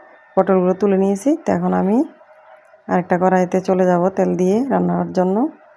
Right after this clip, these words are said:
তো কারো কাছে যদি ভালো লাগে প্লিজ আমাকে একটা লাইক দিয়ে দিবেন। আর যারা নতুন আপু ভাইরা আমার চ্যানেলটাতে আসবেন,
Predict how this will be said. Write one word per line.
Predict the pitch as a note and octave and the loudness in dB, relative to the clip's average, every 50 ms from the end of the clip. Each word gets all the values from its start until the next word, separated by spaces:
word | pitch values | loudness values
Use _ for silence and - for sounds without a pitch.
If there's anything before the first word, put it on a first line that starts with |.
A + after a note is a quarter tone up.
| - - - _ _ _ _ _ _ _ _ _ _ _ _ _ _ _ _ _ _ _ _ _ _ _ _ | -20 -20 -20 _ _ _ _ _ _ _ _ _ _ _ _ _ _ _ _ _ _ _ _ _ _ _ _
তো | G#3 G3+ | -4 -2
কারো | G3 G3 G3 G3 G3 | 0 2 2 2 4
কাছে | F#3+ G#3 G#3+ G3+ G3+ | 2 2 0 2 0
যদি | G#3 G#3 F#3+ G3+ | 0 2 2 2
ভালো | F#3 F#3+ F3+ F#3 F#3 | 2 4 4 4 4
লাগে | F#3 F#3+ F3+ F3+ F#3+ F#3+ | 4 4 2 2 0 -2
প্লিজ | F#3+ - F3+ F#3 G3 F#3+ | -4 -4 -2 -2 0 0
আমাকে | F#3+ F3+ F3+ F3+ F3+ F3+ F#3 F#3 - - G3 F#3+ | 0 0 0 0 0 0 -2 -4 -6 -6 -6 -6
একটা | F#3+ - - F#3+ | -6 -2 -2 0
লাইক | F3+ F3+ F3+ F3 E3 E3+ | 2 2 0 0 -2 -2
দিয়ে | F3 F#3+ F#3 | -2 -2 0
দিবেন। | F3 F#3+ F#3 G3 G#3+ A#3+ B3 B3+ G3 | 2 2 2 2 2 0 0 0 0
আর | F3+ F3 E3+ F3 F3 | -2 -2 -2 -2 -2
যারা | E3+ F3+ E3+ E3+ F3+ | 0 2 2 2 2
নতুন | F#3+ F#3+ F#3+ F#3+ - F#3+ | 0 0 -2 -2 -2 -2
আপু | F#3 F3 F3 F3 | -2 -2 -2 -2
ভাইরা | F3 F3+ F#3 F#3 F#3 F#3+ | -2 0 0 0 0 0
আমার | F3+ F#3 F3+ | -2 -4 -4
চ্যানেলটাতে | - G3 F#3 F3+ F3 E3+ - F3+ - F#3+ | -4 -2 -2 -2 -4 -4 -6 -4 -2 -2
আসবেন, | F#3 F3+ F3+ F#3 A3 | 0 0 0 0 -2